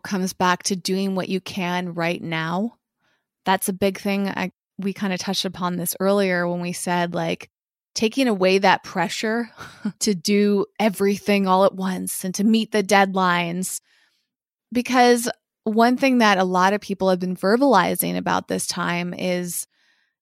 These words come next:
feeling like their motivation has been greatly affected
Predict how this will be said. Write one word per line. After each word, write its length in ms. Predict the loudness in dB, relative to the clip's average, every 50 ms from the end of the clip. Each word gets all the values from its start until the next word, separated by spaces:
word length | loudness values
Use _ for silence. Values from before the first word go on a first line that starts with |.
| _ _ _ _ _ _ _ _ _ _
feeling 480 | -20 -18 -8 -4 -2 0 0 0 0 0
like 180 | 0 -2 -4 -6 _ _ _ -10
their 220 | -4 -2 -2 0
motivation 960 | 2 4 4 4 4 4 4 2 2 0 0 0 -2 -2 -2 -4 -8 -12 -14 -16 _ _ _ _ _ _ _ _ -10
has 240 | -6 -4 -4 -4 -4
been 300 | -4 -4 -4 -4 -6 -8
greatly 420 | -6 -4 -4 -2 -2 -2 -4 -4
affected 680 | -4 -4 -4 -4 -4 -4 -4 -6 -8 -8 -6 -8 -10 -12